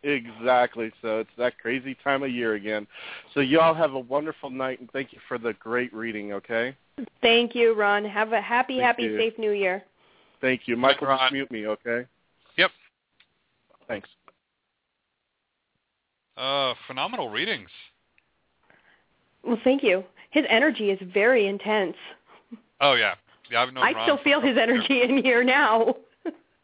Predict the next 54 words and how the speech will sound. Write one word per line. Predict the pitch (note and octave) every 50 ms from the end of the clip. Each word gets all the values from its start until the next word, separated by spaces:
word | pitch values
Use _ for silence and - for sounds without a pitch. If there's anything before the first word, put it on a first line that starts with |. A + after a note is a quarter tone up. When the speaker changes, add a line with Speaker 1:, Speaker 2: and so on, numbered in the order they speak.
| _ _ _ _ _ _ _ _ _ _ _ _ _ _ _ _ _ _ _ _ - - - - - - - - -
Speaker 3:
Yeah, | E3 C#3+
I've | C#3+ D3
known | E3 E3+ D3+ C#3
Ron | C3+ C3+ C#3 D3+ D3 -
for | D3+ C3+
a | A#2+
couple | - C#3+ C3 - B2+
of | A#2
years | A2+ A2 A#2 B2+ B2 -
now, | A#2+ G#2+ G#2 G2+ G2
and, | F#2+ F#2+ F2+
and | G2 G2+ F#2+ F#2+ F#2+ F#2+ F#2+ F#2+ F2+
it's | - A2+ A2 G#2+ -
even | B2+ A#2 A2 G#2+
more | G#2+ A2+ A2+
intense | A2 G#2+ - A#2 A2 - -
when | G#2 G2+
you | G2
meet | G2+ G#2 G2+
him | F#2
in | F#2 F2
person. | - A2+ A2 - - G2 - _ _ _ _ _ _ _ -
Speaker 2:
Oh, | - A#3+
my | A#3+ F#3 E3
goodness. | F3 - G#3 G3+ F#3+ E3+ D#3 F#3 - -
I | - A3 A3+
can | A#3 A#3+
only | A#3 A3 G#3+ G#3
imagine | G3 G#3 G3 F#3+ G3 G3 F#3+ F3
because | F3+ F#3 - - -
I | G3+
can | G3+ G3+ F#3+ -
still | - C4+ B3+ B3+ B3+
feel | - B3 A#3+ A#3
him | A3 A3+ G#3+
in | G#3 G#3
my | G3 F#3 F#3 -
space | - - F#3+ F#3 F#3 -
now. | G3 F3+ F3 F3+ F3+
It's | D#3+ -
like | - F3+ F3
a, | E3+ D#3+ -
it | G3 F3+
was | F#3+ G3+ G3+
like | G3+ F#3+
a | F#3+ F3+
great | F#3 G3 G3 G#3+ A3
big | - A#3 G#3+ G#3+ -
tidal | - G3+ G3+ G3+ F#3 F3+
wave | F3 E3 E3 E3+ E3
of | D#3+ D#3+ - _ -
fun. | G3 F#3+ G3 E3+ E3+ E3+ - _ _ _ _ _
<laughs> | D4 C4+ - - _ _ _ _ _ _ _ _ _ _ _ _ - - - - - - - -
Speaker 3:
Yep. | - A#2 G#2+